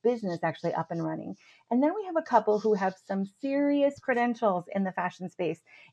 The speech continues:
and are now switching it up to work with real life women in their communities. And today we are talking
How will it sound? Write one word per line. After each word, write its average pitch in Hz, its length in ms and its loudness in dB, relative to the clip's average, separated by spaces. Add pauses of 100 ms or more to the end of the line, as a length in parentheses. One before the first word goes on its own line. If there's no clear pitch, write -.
and 214 180 6
are 208 120 2
now 208 260 2
switching 226 360 -4
it 196 60 4
up 185 220 2
to - 140 -2
work 180 300 -2
with 190 140 -4
real 170 200 -2
life 165 240 -4
women 170 380 -6
in 180 100 -6
their 156 240 -6
communities. 240 440 -2 (500)
And 180 340 -2
today 269 360 0
we 220 140 2
are 220 100 4
talking 190 360 -2